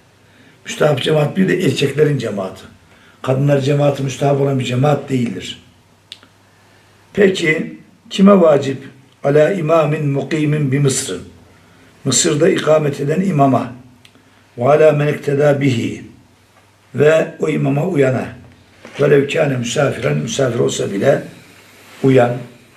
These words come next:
Ev rakikan, köle olsa bile, ev ünsa, kadın olsa bile, inde bi Hanifete rahimahullahu teala.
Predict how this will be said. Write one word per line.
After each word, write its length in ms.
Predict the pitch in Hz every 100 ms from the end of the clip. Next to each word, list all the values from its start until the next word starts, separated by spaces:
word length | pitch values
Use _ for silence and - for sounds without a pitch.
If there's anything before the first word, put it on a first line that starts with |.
| _ -
Ev 160 | 143
rakikan, 540 | 139 143 143 135 123 123 117 -
köle 220 | 143 147
olsa 360 | 131 - 135
bile, 300 | 117 107 107 -
ev 200 | 135 139
ünsa, 380 | 127 - 123 -
kadın 260 | 123 127
olsa 320 | 127 113 110
bile, 320 | 104 131 180 175 - - - _ -
inde 340 | 156 139 123
bi 80 | 117
Hanifete 540 | 101 139 143 104 - 110
rahimahullahu 920 | 110 120 135 - 120 117 113 - -
teala. 760 | - 98 95 87 87 85 82